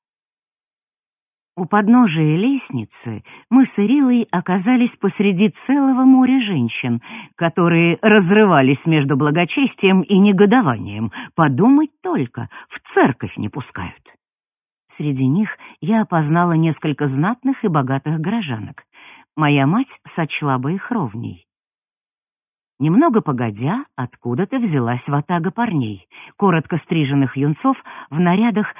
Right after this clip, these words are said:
кающихся грешников, и принялась оттеснять нас, будто стадо,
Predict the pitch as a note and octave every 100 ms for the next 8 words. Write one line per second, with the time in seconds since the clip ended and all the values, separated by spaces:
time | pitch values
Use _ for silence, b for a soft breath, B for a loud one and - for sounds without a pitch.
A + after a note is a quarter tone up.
0 | B - G#3+ F#3 F3+ - G3 - G3 E3
1 | A2 - A#2+ - F2+ - _ B B B
2 | F4 F#4 G3+ F#3+ F#3+ B3 - - F#3 -
3 | - E3+ A#3 C#4 - C3+ A#2+ C#3+ D#3 -
4 | _ G3+ - - - G#2+ G2 A#2